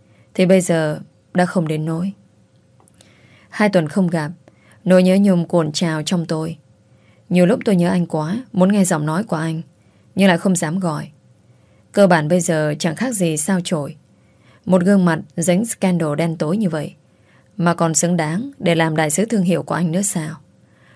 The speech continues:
Thật đúng là nực cười. "Này,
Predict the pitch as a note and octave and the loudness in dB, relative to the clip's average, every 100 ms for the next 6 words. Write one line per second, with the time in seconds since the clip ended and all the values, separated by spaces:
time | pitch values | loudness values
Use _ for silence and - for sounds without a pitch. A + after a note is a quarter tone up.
0 | _ - E3+ E3+ A#3 G#3+ D3+ - D#3+ C#3+ | _ 0 4 4 4 0 -2 -6 -6 -6
1 | D3+ - _ _ _ _ _ _ _ _ | -8 -16 _ _ _ _ _ _ _ _
2 | _ _ _ _ _ _ _ - D#3 D#3+ | _ _ _ _ _ _ _ -6 -2 -2
3 | D3+ | -2